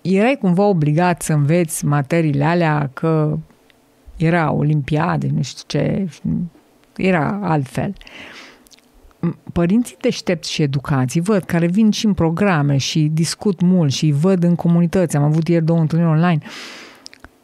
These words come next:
încep să vrea, să-și dorească tot mai mult să descopere pasiunea copilului. Și atunci fac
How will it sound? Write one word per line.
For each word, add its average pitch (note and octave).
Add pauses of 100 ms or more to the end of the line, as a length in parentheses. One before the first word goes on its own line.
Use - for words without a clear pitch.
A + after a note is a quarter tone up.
(600)
încep A#3+
să -
vrea, F3 (120)
să-și E3+
dorească D3+
tot A#3+
mai G#3
mult G3
să G#3+
descopere G3+
pasiunea F3
copilului. -
Și -
atunci A#3+ (480)
fac -